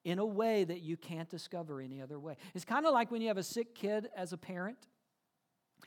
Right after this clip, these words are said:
I'm like, I'm always the dad of my three girls, right? I, I try to be attentive. I, I, I try to, I, I try to be, uh, present for them. But there's something about a hurt child or a sick child that as a parent, you just kinda rush to them,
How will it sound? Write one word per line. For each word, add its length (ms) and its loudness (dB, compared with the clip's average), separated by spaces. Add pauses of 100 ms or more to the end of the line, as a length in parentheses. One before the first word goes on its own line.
(180)
I'm 80 0
like, 140 4 (100)
I'm 120 4
always 520 10
the 120 0
dad 400 6
of 120 -2
my 180 2
three 240 -2
girls, 540 0 (240)
right? 200 4
I, 220 0
I 40 -2
try 280 6
to 80 6
be 140 4
attentive. 520 0 (320)
I, 60 0
I, 360 2
I 20 0
try 280 4
to, 160 4 (220)
I, 280 -6
I 20 0
try 240 4
to 80 2
be, 340 0
uh, 380 -2 (100)
present 580 4 (220)
for 380 6
them. 100 4 (220)
But 100 4
there's 160 0
something 340 0
about 240 6
a 80 8
hurt 360 2
child 420 2
or 160 0
a 80 0
sick 480 -2
child 400 0
that 100 0
as 140 0
a 80 -2
parent, 400 -2
you 80 -12
just 220 -10
kinda 240 -8
rush 420 -4
to 180 -8
them, 200 -12